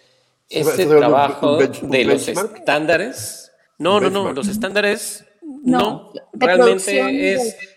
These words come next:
Speaker 2: realmente es la certificación de que alguien tiene los conocimientos para poder hacer un mejor trabajo. A ese alguien
Speaker 3: Que es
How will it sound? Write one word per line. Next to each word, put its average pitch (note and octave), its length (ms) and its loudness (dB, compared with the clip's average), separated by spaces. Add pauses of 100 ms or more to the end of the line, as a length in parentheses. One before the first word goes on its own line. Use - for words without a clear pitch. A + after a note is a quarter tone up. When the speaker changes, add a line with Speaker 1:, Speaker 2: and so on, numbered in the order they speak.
(600)
Speaker 2:
realmente G3+ 500 0
es F#3 100 -4
la D#3+ 80 0
certificación C3+ 760 -8
de F#3 100 -12
que C#3+ 120 -6
alguien D3 440 -4
tiene E3 220 -8
los C#3 160 -10
conocimientos A#2 720 -10 (220)
para A#2 240 2
poder B2 300 0
hacer C3+ 500 -4
un A#2+ 120 -6
mejor A#2 300 -4
trabajo. G#2 500 -6
A C3 100 -2
ese E3 240 -2
alguien E3 320 0
Speaker 3:
Que C4 100 2
es B3 100 -2